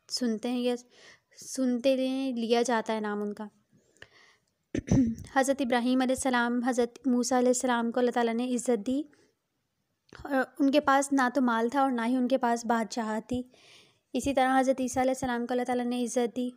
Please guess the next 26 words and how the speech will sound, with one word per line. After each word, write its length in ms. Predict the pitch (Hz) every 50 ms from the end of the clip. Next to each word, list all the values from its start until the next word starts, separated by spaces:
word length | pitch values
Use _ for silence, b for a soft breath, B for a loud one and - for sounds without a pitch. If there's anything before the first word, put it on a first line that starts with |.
| _ -
उनके 240 | 262 247 226 254 262
पास 260 | 262 254 247 254 -
अपना 220 | 262 254 247 262 262
घर 200 | 233 233 254 240 240 -
तक 120 | 254 262 262
मौजूद 340 | 254 240 240 - 240 240 233
नहीं 220 | 226 226 214 208
था। 180 | - 226 226 226 _ b b b b b b b
अल्लाह 160 | 262 247 247 233
ताला 180 | 240 233 240
ने 80 | 240 254
हज़रत 260 | 269 277 - 262 247 247
मोहम्मद 260 | 247 247 240 233 254
सल्लल्लाहु 520 | 247 269 247 247 233 240 233 226 240 247
अलैहि 460 | 254 254 254 240 262 269 254 240 240 240
वसल्लम 360 | 254 - - 247 240 233 240
को 100 | - 262
इज़्ज़त 260 | 247 226 - 254 240
दी, 120 | 202 254 254
हालांकि 440 | 247 240 240 240 233 - 254 262 262 B B B B B B 254
आप 140 | 240 240 240
सल्लल्लाहु 480 | - 269 262 262 254 240 233 240 247
अलैहि 340 | 254 254 247 254 254 240 240
वसल्लम 320 | 247 - 262 247 240 247 240
के 120 | - 262 247
विसाल 460 | 247 - 254 233 226 226 233 240